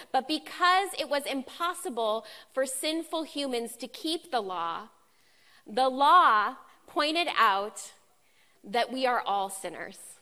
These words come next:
that we are in desperate need of intervention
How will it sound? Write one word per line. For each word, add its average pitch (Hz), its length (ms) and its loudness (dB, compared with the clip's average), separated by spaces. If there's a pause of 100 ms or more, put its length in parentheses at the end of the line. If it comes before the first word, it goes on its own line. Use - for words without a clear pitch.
(800)
that 220 140 -2
we 277 120 0
are 247 100 2
in 226 200 -4
desperate - 600 -2
need 214 440 -4
of 185 180 -8 (100)
intervention 180 1000 -10